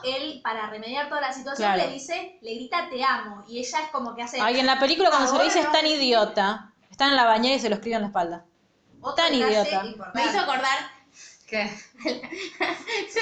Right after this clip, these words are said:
Speaker 3: sabes, ahí me hizo acordar.
Speaker 2: Yo no, me lo cuentan después.
Speaker 3: <laughs> No, es algo que contó al aire igual.
Speaker 2: Ah.
Speaker 4: ¿Qué cosa?
Speaker 3: Lo de Bob Esponja.
Speaker 4: Sí.
Speaker 3: Me hizo acordar de eso.
Speaker 1: Bueno,
Speaker 2: No me
Speaker 1: él,
Speaker 2: acuerdo.
Speaker 1: el
Speaker 2: Bueno.
Speaker 1: departamento que alquila, lo pone a nombre de los dos y él no se piensa ir, cosa de
Speaker 2: Claro,
Speaker 1: que ella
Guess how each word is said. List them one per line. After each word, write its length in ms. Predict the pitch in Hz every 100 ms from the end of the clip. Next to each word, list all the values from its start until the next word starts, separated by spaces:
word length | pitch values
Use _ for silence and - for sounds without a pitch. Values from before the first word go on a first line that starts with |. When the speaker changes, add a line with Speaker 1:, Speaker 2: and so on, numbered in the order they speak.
| 440
Speaker 3:
sabes, 320 | 440 403 403
ahí 160 | 262 254
me 120 | 240
hizo 120 | 240 220
acordar. 480 | 196 196 196 202 202 523
Speaker 2:
Yo 160 | 403 254
no, 260 | 254 247 214
me 100 | 220
lo 100 | 208
cuentan 260 | 226 233
después. 320 | 220 208 214 - -
Speaker 3:
<laughs> 400 | 330 - - - _ - -
No, 160 | 294 381
es 100 | 349
algo 240 | 403 403 233
que 60 |
contó 200 | 240 208 226
al 100 | 254
aire 200 | 277 185
igual. 240 | 190 190 180
Speaker 2:
Ah. 460 | 330 262 190 - _
Speaker 4:
¿Qué 160 | 262 262
cosa? 400 | 226 - 202 240
Speaker 3:
Lo 100 | 220
de 80 | 220
Bob 220 | 254 320
Esponja. 500 | - 294 - - - _
Speaker 4:
Sí. 520 | - 240 233 233 - _ _ _
Speaker 3:
Me 120 | 233
hizo 140 | 220 226
acordar 260 | 214 208
de 80 | 165
eso. 140 | - - _ _ _ _ 240
Speaker 1:
Bueno, 220 | 254 262
Speaker 2:
No 60 | 262
me 60 | 277
Speaker 1:
él, 40 |
Speaker 2:
acuerdo. 240 | 202 175 220
Speaker 1:
el 80 | 208
Speaker 2:
Bueno. 180 | 185
Speaker 1:
departamento 880 | 190 208 220 302 240 214 214 262 277
que 400 | 185 151 143 139 -
alquila, 580 | 147 156 320 269 208 254
lo 120 | 214 -
pone 160 | 302
a 40 | 254
nombre 300 | 277 294 240
de 100 | 190
los 180 | 170 -
dos 360 | 240 214 - 233
y 120 | 254
él 160 | 320
no 120 | 311 370
se 180 | 294
piensa 520 | 277 320 359 339 220 220
ir, 300 | 269 180 -
cosa 320 | 220 294 269
de 60 |
Speaker 2:
Claro, 340 | 220 226 226 185
Speaker 1:
que 80 | -
ella 280 | - -